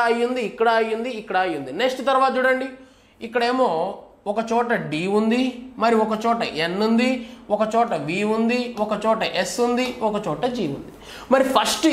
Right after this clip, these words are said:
ఏ letter కనపడుతుందండి? First D కనపడుతుంది. So, అందుకే మనం first ఏం తీసుకోవాలి? వన్. మరి తర్వాత చూడండి, D తర్వాత ఏం కనపడుతుంది? వి కనపడదా, ఎస్ కనపడుతుందా, జీ కనపడుతుందా అంటే డి తర్వాత ఏం కనపడుతుంది?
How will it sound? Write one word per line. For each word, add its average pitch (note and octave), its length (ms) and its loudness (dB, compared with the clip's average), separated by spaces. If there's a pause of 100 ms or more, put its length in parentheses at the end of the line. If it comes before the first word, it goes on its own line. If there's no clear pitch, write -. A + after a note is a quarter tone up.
ఏ B3 40 6 (100)
letter C4+ 280 4
కనపడుతుందండి? B3 680 2 (340)
First A3+ 260 -2 (100)
D F#3 80 2 (120)
కనపడుతుంది. C3+ 460 -6 (360)
So, B3+ 80 4 (180)
అందుకే A#3 300 0 (100)
మనం G3+ 160 0 (160)
first F#3+ 320 -4
ఏం A3+ 140 0
తీసుకోవాలి? G#3+ 480 -2 (300)
వన్. B2+ 180 -14 (600)
మరి B3 140 4
తర్వాత B3 400 4
చూడండి, C4 280 2
D G#3 100 0 (140)
తర్వాత C4 340 2
ఏం A#3+ 140 2
కనపడుతుంది? A#3 500 0
వి G3+ 240 -4
కనపడదా, A#3+ 480 2 (180)
ఎస్ G3+ 140 -8
కనపడుతుందా, A3+ 600 0
జీ F#3 240 0
కనపడుతుందా F#3 600 0
అంటే F3 260 -2
డి F3 240 -2
తర్వాత A#3+ 340 4
ఏం A#3 140 -2
కనపడుతుంది? A#3 540 0